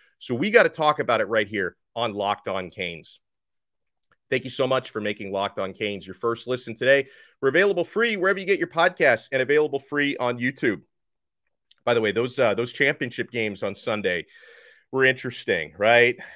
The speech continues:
Referees getting themselves involved, San Francisco having, like, a zombie quarterback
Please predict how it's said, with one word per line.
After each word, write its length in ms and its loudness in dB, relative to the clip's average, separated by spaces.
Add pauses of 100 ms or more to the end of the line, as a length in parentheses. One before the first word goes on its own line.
Referees 680 -2
getting 220 4
themselves 560 0
involved, 640 4
San 280 -2
Francisco 880 0
having, 400 -2
like, 180 -2
a 80 -10
zombie 460 -4
quarterback 680 0